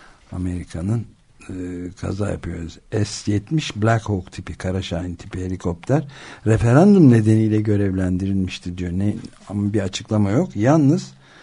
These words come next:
e, ş-, şey bakanı, İçişleri Bakanı bunun dış etkenlerle hiç ilgisi yok demiş. Nasıl bunu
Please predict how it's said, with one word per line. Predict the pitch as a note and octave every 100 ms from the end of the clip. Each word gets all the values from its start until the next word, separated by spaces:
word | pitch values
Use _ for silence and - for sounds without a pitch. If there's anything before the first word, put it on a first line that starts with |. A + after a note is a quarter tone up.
| - - - - - - _ C3+
e, | A2+ A2 G#2+ F#2 G2 G2 F#2+ F#2
ş-, | F2+ F#2 G#2 A2+ F#2+ G2 - A2+ G#2
şey | C3+ C3+ A#2
bakanı, | G#2 G#2+ B2+ C#3 - - A#3+ B3 C#3+ A#2
İçişleri | A#2+ B2 - A2 G#2
Bakanı | A2 G#2+ A2+ D3+ C#3+ A#2
bunun | G#2+ A#2 A#2+ A#2
dış | C3 -
etkenlerle | G#2+ - A#2 A2+ A2+ A2
hiç | B2 A#2+
ilgisi | G#2+ G#2+ -
yok | B2+ A#2
demiş. | G#2 F#2+ A2+
Nasıl | C3+ C3+ C3
bunu | A2+ G#2 F#2+